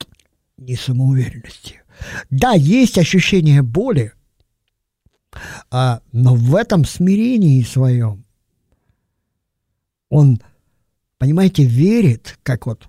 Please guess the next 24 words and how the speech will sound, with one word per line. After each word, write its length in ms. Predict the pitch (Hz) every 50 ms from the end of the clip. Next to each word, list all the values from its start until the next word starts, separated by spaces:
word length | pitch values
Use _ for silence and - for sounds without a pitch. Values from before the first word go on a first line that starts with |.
| _ _
мы 340 | 117 120 131 135 127 123
цитировали 580 | 117 - - - 135 - 147 135 127 120 120 120
Тилиха, 600 | 117 - - 127 117 113 - - 110 101 101 - _ _ _ _ _ _ _ _ _ _ _ _ _ _ _ _ _ _ _ _ _ _ _ _ _
в 80 | 113 113
направляющую 1300 | 127 147 139 - - - - 139 131 131 131 143 156 165 175 180 175 160 - - - - 170 - - - _ _ _
созидательность 1200 | - - 139 123 104 120 123 117 123 135 123 117 - - 120 113 117 113 113 - _ _ - - _ _ _ _ _ _ _ _ _
Бога. 560 | _ 107 104 113 113 104 101 98 - - _ _ _ _ _ _ _ _ _ _ _
Он 120 | - 117 117
верит 280 | 123 156 180 165 156
в 20 | -
то, 80 | -
что 240 | 170 - - - 147
Бог 520 | 120 117 120 151 180 196 196 139 - - - - _ _ _ _ _ _ _ _ _ _ _ _ _ _ _ _ _ _ _
будет 520 | _ 107 110 123 160 208 202 143 131 117 -
что-то 420 | - - - - 127 - - 123
делать 640 | 107 107 113 117 139 156 156 123 113 101 - - -
вот 160 | - 110 104 -
с 180 | - - - 139
этой 240 | 120 - - 113
ситуацией, 840 | - - - 127 - - 123 120 117 110 - - - - - 110 -
когда 360 | _ 117 113 113 117 120 113
наглое 680 | 110 107 110 113 120 139 160 208 202 180 165 165 147 139
зло 440 | 123 113 135 156 190 160 117 104 110 139
бросает 640 | 127 123 123 - - 143 135 127 123 113 - -